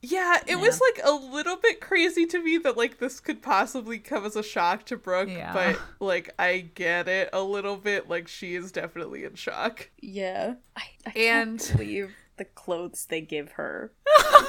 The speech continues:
Speaker 1: Yes.
Speaker 4: A fucking
Speaker 2: Yeah, a
Speaker 4: cheerleader uniform.
Speaker 2: That was clearly made for a middle schooler. Like, it's so little.
Speaker 1: Yeah, so when she comes out of the shower, she's like,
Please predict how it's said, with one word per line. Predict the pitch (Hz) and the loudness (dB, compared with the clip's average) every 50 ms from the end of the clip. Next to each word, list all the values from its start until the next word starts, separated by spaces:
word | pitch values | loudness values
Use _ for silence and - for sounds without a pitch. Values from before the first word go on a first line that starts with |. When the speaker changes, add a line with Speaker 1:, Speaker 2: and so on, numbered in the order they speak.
| - - - | 12 12 12
Speaker 1:
Yes. | 269 294 285 302 311 285 262 240 240 - - - - - | 10 8 10 12 12 12 12 10 6 0 -6 -6 -4 -2
Speaker 4:
A | 202 196 | -2 -2
fucking | 196 - - 202 196 | -2 -2 -2 0 2
Speaker 2:
Yeah, | 208 190 185 | 4 4 4
a | - | 2
Speaker 4:
cheerleader | - - - 233 156 156 160 160 170 151 156 151 151 151 151 147 151 | 0 0 0 0 2 2 0 -4 -4 -6 -6 -6 -4 -6 -6 -6 -6
uniform. | 151 160 160 160 156 - - 156 156 151 156 151 151 156 175 - - _ - | -8 -8 -8 -8 -8 -10 -10 -10 -8 -8 -6 -8 -8 -8 -10 -12 -14 _ 0
Speaker 2:
That | - 208 208 | 0 2 2
was | 214 208 - | 2 0 -2
clearly | - - 302 311 302 294 269 | -2 0 0 2 6 8 8
made | 240 226 233 226 | 8 8 8 6
for | - - 202 185 175 170 - - | 4 2 2 4 4 2 2 -2
a | 151 160 | -4 -6
middle | 151 135 151 190 208 196 156 - | -6 -2 0 2 2 2 2 2
schooler. | - - - - - - - 78 78 - - - - | 0 -2 -2 -4 -10 -14 -14 -14 -12 -12 -14 -14 -12
Like, | - 160 151 147 - | -10 -10 -10 -8 -10
it's | 160 156 - - - - - - - - - - - - _ | -10 -6 -2 2 2 4 4 2 2 0 -4 -8 -12 -10 _
so | - - - - 254 254 240 | -2 0 2 4 6 6 6
little. | 190 165 147 147 - 120 143 - - _ - - _ - | 4 2 0 -6 -8 -12 -14 -16 -20 _ -20 -20 _ -16
Speaker 1:
Yeah, | 208 208 254 302 330 359 359 330 277 240 | -10 0 4 6 8 8 8 6 6 2
so | - - 285 277 269 269 - - - - 117 180 | 0 -2 -2 -2 -2 -2 -4 -8 -10 -16 -14 -6
when | 226 254 262 262 | -2 -2 -2 -2
she | - - 330 302 | -2 -6 -6 -6
comes | 262 311 311 302 | -4 -4 -2 0
out | 311 294 | 2 2
of | 262 | 2
the | 240 240 - | 0 0 0
shower, | 269 269 302 302 277 247 262 | 2 4 4 6 4 4 2
she's | - - 247 247 233 | -2 -4 -8 -6 -2
like, | 220 208 196 196 196 | 0 0 0 0 -2